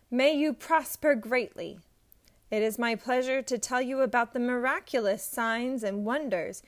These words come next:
that the Most High God has performed for me. How great are his signs, how mighty his wonders! His kingdom is an eternal kingdom. His dominion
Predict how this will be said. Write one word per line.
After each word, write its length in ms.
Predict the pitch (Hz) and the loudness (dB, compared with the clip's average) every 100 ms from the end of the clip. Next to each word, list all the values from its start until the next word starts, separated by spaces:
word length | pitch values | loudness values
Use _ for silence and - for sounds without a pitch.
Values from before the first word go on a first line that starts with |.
| - - | -20 -6
that 160 | 233 220 | -4 0
the 80 | 214 | 2
Most 500 | 220 247 320 - - | 2 2 0 -2 -10
High 300 | - 277 285 | -4 -2 -2
God 440 | 247 240 190 180 | 0 0 -2 -6
has 200 | - 208 | -8 -8
performed 500 | - 233 - 220 202 | -6 -10 -6 -6 -6
for 180 | - 190 | -8 -10
me. 300 | 180 160 202 _ _ _ _ _ _ | -10 -12 -18 _ _ _ _ _ _
How 160 | - 262 | -2 -2
great 520 | 196 220 262 214 - - | -2 2 2 2 -4 0
are 120 | 233 | 0
his 220 | 208 233 | 0 -4
signs, 540 | - 233 208 190 208 - - - | -4 -4 -4 -6 -14 -20 -20 -10
how 160 | 277 254 | -2 0
mighty 480 | 254 269 262 226 | 2 2 0 -2
his 260 | 208 226 - | -2 -4 -2
wonders! 480 | 233 208 180 - - - - | -4 -2 -4 -6 -16 -20 -16
His 180 | - 240 | -8 -8
kingdom 540 | - 277 277 269 285 | -4 -2 0 0 -2
is 160 | - 226 | -2 -2
an 100 | 226 | -2
eternal 560 | 214 - - 277 262 233 | -2 -6 -4 -2 -2 -4
kingdom. 480 | - 247 214 185 | -4 -4 -4 -4
His 160 | 190 208 | -4 -4
dominion 580 | 220 208 240 247 247 | -2 -2 0 0 -2